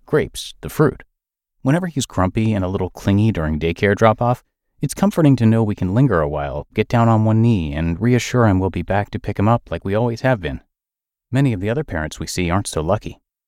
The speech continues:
It's heartbreaking to see parents rushing out the door and starting conference calls in the daycare hallway because they know every second matters at their jobs or in the A T L commute. In those moments, we're grateful of the tag team approach we've chosen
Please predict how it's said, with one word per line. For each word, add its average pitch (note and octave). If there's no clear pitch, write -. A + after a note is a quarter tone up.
It's -
heartbreaking F2+
to E2
see -
parents F2+
rushing F#2+
out E2+
the E2+
door E2
and D2+
starting F2+
conference G#2+
calls D#2+
in E2+
the D#2+
daycare F2+
hallway F#2+
because E2
they F#2+
know G#2+
every G#2+
second F#2+
matters F#2
at E2+
their D#2
jobs F#2+
or D#2
in F2
the F2
A F2+
T F#2
L E2
commute. F2
In C#3+
those D#3
moments, D#3+
we're D3
grateful A#2
of F2
the F2
tag F#2+
team F2+
approach E2+
we've D#2
chosen D2